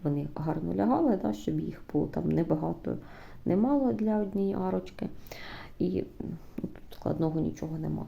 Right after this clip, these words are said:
Я не зробила обв'язки і, <laughs> і не буду цього робити. Так, ось так. І потім, коли я дов'язала серветку, я її випрала. Ну,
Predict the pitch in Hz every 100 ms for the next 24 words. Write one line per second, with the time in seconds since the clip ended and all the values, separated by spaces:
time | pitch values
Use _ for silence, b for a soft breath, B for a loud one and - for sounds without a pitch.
0 | - 156 214 220 160 160 156 156 156 160
1 | 156 202 247 - - 208 165 180 190 185
2 | 180 B B 156 151 151 156 - 127 127
3 | - 170 - - 151 - - - B B
4 | B B B B B - 180 156 151 -
5 | - 117 - - - - 254 262 262 196
6 | 202 208 196 185 - 160 165 151 147 160
7 | 165 151 143 143 - 147 151 151 - 147
8 | 147 143 139 131 131 151 175 240 - 165